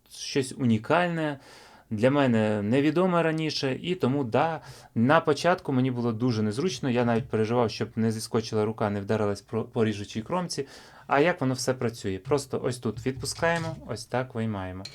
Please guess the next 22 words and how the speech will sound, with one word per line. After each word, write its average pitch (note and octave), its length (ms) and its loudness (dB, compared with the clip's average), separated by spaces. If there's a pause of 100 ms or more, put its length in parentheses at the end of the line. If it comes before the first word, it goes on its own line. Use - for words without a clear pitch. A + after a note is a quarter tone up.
(580)
Вже C3 400 4
зараз E3 520 4
я D3 340 4 (320)
якби A#2+ 300 0
привик, B2+ 540 0 (120)
звик. A#2 500 -2 (160)
І, B2+ 220 2
е, A#2 120 0 (580)
да, A2 380 4
я G#2+ 160 2
впевнений, A#2+ 500 0
на A2+ 180 2
десятому A2+ 680 -2
заточуванні A2 640 0
я A2+ 120 0
б A2+ 80 -8
навіть A2 320 -4
не, G#2 100 -2
не A2 280 -4
зважав A#2 420 0
на E3+ 140 -4
це. D3+ 280 -2